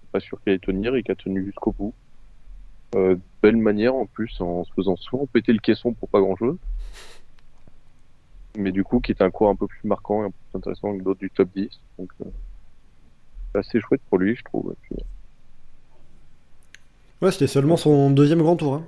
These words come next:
Speaker 2: Euh, Andreas Leknesund qui avait fait, euh,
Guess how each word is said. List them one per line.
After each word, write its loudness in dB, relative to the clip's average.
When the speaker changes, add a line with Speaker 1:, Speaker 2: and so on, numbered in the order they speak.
Speaker 2:
Euh, -8
Andreas -2
Leknesund 0
qui -4
avait -2
fait, -2
euh, -4